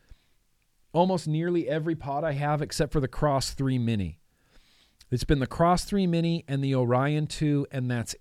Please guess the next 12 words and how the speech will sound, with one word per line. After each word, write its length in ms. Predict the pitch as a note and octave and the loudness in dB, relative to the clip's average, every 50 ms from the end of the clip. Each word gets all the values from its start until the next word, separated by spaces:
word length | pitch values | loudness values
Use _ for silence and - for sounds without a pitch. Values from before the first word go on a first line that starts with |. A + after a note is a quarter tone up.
| - | -8
it. 240 | D#3 C#3 A2+ G2 - _ - | -6 -6 -6 -6 -8 _ -6
I 80 | - C#3 | -4 -2
use 300 | - C3 C3+ C#3+ C3+ C3 | 0 0 0 0 0 0
it 80 | C#3+ | -2
in 100 | C3+ B2+ | -2 -2
restricted 540 | B2+ B2 - - - E3+ F3 - - F3 D#3+ | -2 -2 -2 -2 2 2 2 2 2 -2 0
lung 400 | E3+ E3+ E3+ E3+ E3+ E3+ E3+ E3+ - | 0 -2 0 0 0 -2 -4 -4 -6
in, 220 | D3+ C#3 C#3 C#3+ - - | -6 -6 -6 -6 -2 0
and 280 | D3 D#3 E3+ F3 E3+ | 0 2 2 2 2
mouth 280 | E3 E3 D#3 E3 D#3 - | 2 2 2 0 0 2
to 100 | - F3 | 2 2
lung 400 | D#3+ D#3 D3+ D3+ D3+ D3 C#3+ | 4 4 4 4 4 2 0